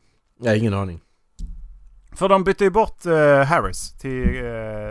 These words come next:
Speaker 2: seventy-sixers. Jag vet inte vad de
Speaker 1: Mm.
Speaker 2: fick i den dealen, men, eh,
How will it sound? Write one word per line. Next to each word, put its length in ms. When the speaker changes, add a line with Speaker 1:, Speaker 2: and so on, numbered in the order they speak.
Speaker 2:
seventy-sixers. 720
Jag 100
vet 60
inte 120
vad 100
de 80
Speaker 1:
Mm. 40
Speaker 2:
fick 180
i 40
den 140
dealen, 380
men, 300
eh, 180